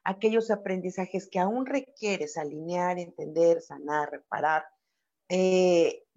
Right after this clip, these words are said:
para que puedas soltarte, liberarte, limpiarte, y de esta manera,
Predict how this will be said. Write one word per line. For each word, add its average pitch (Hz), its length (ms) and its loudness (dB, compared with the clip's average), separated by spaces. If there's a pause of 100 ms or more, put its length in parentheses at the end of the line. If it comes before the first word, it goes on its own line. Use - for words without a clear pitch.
para 196 340 2
que 196 260 -4 (480)
puedas 247 380 4
soltarte, 196 760 -2
liberarte, 180 640 0
limpiarte, 180 920 -2 (260)
y 190 160 0
de 202 80 4
esta 202 200 -2
manera, 214 640 -2